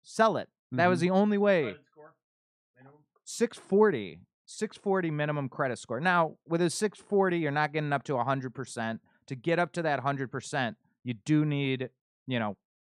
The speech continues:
Speaker 1: seven forty credit or higher. Um, and then you can get up to ninety-five percent of the value, uh, when you're at seven twenty or higher. So it is,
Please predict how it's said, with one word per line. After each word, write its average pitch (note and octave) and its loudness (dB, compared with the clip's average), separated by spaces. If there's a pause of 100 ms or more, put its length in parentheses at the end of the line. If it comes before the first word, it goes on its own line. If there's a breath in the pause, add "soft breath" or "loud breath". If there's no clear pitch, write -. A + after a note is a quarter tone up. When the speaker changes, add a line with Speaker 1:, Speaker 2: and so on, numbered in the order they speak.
(160)
Speaker 1:
seven D3 -2
forty C3 -4
credit A#2+ -2
or G#2+ -4
higher. G2 -2 (420 soft breath)
Um, G2+ -2 (280)
and B2+ -4
then B2 0
you A#2+ -2
can C3 -6
get C#3 -2
up B2+ -6
to A#2+ -8
ninety-five C3 -2
percent G#2+ -6 (160)
of A2 -8
the A2 -8
value, G#2+ -6 (460)
uh, G2+ -4
when A2 -6
you're A2 -4
at G2 -10
seven A#2 -4
twenty A#2+ -4
or E2+ -8
higher. E2+ -10
So E3+ -2
it F#3 -2
is, G#3+ 0